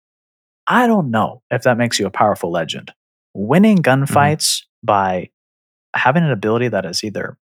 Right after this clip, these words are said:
Speaker 1: offensive or defensive or getting you into a good position,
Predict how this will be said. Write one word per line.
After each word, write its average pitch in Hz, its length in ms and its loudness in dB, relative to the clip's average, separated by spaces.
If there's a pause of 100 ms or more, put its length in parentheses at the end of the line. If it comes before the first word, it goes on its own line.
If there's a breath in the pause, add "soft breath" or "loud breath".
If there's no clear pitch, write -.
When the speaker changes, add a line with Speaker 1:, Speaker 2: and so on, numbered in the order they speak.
Speaker 1:
offensive 131 720 -2
or 120 180 -14
defensive 127 840 -2
or 90 160 -8 (360)
getting 139 180 0
you 127 140 -2
into 123 260 -4
a 98 60 -6
good 117 220 -2
position, 127 580 0